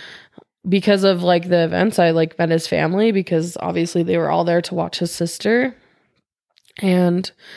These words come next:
we just really hit it off. Like, it was, it was so easy. I was there in Burley for, like, two or three days. I spent the night um,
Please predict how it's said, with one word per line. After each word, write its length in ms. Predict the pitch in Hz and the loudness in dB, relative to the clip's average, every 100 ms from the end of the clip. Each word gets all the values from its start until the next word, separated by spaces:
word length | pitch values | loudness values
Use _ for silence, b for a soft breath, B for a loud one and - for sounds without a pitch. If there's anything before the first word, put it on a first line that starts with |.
| B B - | B B -2
we 100 | 208 | 0
just 240 | 220 233 | 0 0
really 220 | 233 240 | 2 2
hit 120 | 214 202 | 2 2
it 140 | 180 | 2
off. 300 | 170 - - | 0 -2 -6
Like, 200 | 175 - | -8 -6
it 120 | 82 | -8
was, 340 | 104 185 - - | -6 -6 -10 -6
it 80 | 185 | -2
was 160 | 190 180 | -2 0
so 220 | 202 202 | -2 0
easy. 260 | 190 165 165 | -2 0 0
I 80 | |
was 200 | 175 185 | 0 0
there 360 | 196 196 196 202 B B B B B | 0 2 2 -2 B B B B B
in 180 | 196 190 | 0 2
Burley 360 | 196 202 214 | 4 4 2
for, 180 | - 202 | 0 0
like, 320 | 185 170 165 - B B B B B - | 2 2 -2 -16 B B B B B -4
two 160 | 220 | 0
or 100 | 240 | 0
three 220 | 247 269 | 2 0
days. 540 | 269 269 262 254 - - b b b b b | 2 2 2 -2 -10 -16 b b b b b
I 80 | 196 | -6
spent 340 | 185 - 185 - | -4 -2 0 0
the 100 | 185 | 2
night 440 | 180 180 175 - _ _ - | 4 4 2 -2 _ _ -4
um, 800 | 180 180 - 101 - 98 190 | -2 0 -2 -4 -6 -6 -8